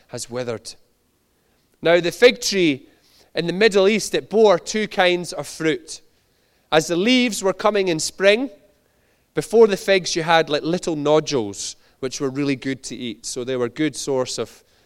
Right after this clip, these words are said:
nutrition. You would eat them. And if you had a tree that had leaves but none of those nodules, you knew something was wrong with the tree. It might look okay from a distance, but inside it was decaying.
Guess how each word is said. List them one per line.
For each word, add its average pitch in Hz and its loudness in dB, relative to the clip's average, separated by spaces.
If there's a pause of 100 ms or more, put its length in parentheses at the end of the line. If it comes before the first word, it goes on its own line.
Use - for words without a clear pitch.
(140)
nutrition. 113 -6
You 117 -8
would 113 -8
eat 117 -8
them. 101 -8 (1040)
And 156 0
if 226 2
you 247 4
had 247 4
a 226 4
tree 247 0
that 160 0
had 185 4
leaves 196 0
but 160 -4
none 196 0
of 175 0
those 170 0 (220)
nodules, 165 4
you 160 -2
knew 190 2 (220)
something 170 -4
was 131 -6
wrong 151 2
with 139 -10
the 135 -10
tree. 143 -4 (880)
It 151 -4
might 208 4
look 233 0
okay 226 2
from 208 -4
a 165 2
distance, - -4 (520)
but 160 2
inside 190 0 (520)
it 135 -4
was 135 -12
decaying. 127 -6